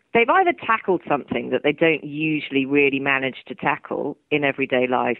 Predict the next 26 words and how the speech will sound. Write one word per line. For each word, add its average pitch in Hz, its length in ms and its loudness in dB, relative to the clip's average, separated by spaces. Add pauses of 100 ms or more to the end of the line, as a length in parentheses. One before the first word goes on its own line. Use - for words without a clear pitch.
(140)
or 156 380 6 (300)
they've 175 180 2
really 269 400 0 (140)
shared 214 320 4
a 175 60 2
memory, 165 500 0
you 156 180 0
know, 196 140 4 (220)
bounced 220 400 -4
it 180 120 0
around 170 440 0
between 175 500 -2
each 123 260 -4
other, 120 400 -2
you 165 120 2
know, 151 120 4
kind 160 220 -2
of 156 100 2 (320)
celebrated 135 800 0
something 139 420 -4
that 131 200 -2
they've 131 320 0 (140)
shared 131 500 2
together, - 580 -4 (540)
or 269 380 8
they've 254 140 4